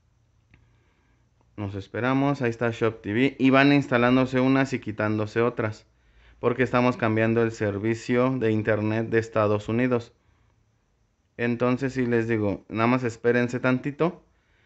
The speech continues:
porque yo le presioné cuando decía eliminando reforma, le presioné sin querer Enter y ya salió eso de,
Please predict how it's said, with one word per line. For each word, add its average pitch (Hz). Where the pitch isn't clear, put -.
porque 117
yo 120
le 120
presioné 110
cuando 104
decía 101
eliminando 120
reforma, 151
le 107
presioné 113
sin 117
querer 113
Enter 151
y 131
ya 123
salió 113
eso 113
de, 120